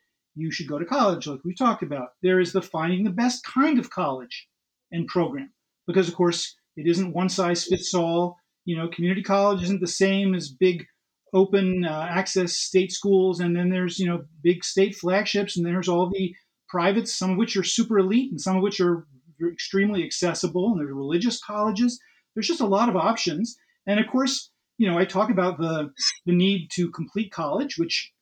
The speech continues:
is maybe a big duh, but this is one of the, as you said at the beginning, this is a huge challenge for us, which is we have a lot of people who have this real problem with the worst of both worlds, you know, debt with no degree. Um, that's just a big problem because people,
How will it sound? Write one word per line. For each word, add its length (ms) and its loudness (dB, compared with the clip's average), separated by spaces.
is 160 -12
maybe 280 2
a 40 -4
big 200 -4
duh, 380 2
but 140 -4
this 220 2
is 240 -4
one 180 -4
of 60 -2
the, 100 2
as 120 -6
you 120 -2
said 220 2
at 100 4
the 60 -2
beginning, 320 4
this 140 -4
is 80 -6
a 120 -8
huge 380 -2
challenge 380 2
for 200 -12
us, 160 -16
which 200 -6
is 160 -2
we 80 0
have 120 -2
a 60 -4
lot 240 -2
of 80 -8
people 260 2
who 80 -4
have 160 -6
this 240 -12
real 400 0
problem 320 2
with 100 -2
the 60 -4
worst 280 0
of 80 -12
both 260 2
worlds, 380 2
you 80 -4
know, 140 -8
debt 200 -4
with 100 -2
no 200 0
degree. 500 -4
Um, 420 -2
that's 280 -6
just 260 -2
a 160 -6
big 360 4
problem 360 0
because 240 -4
people, 500 0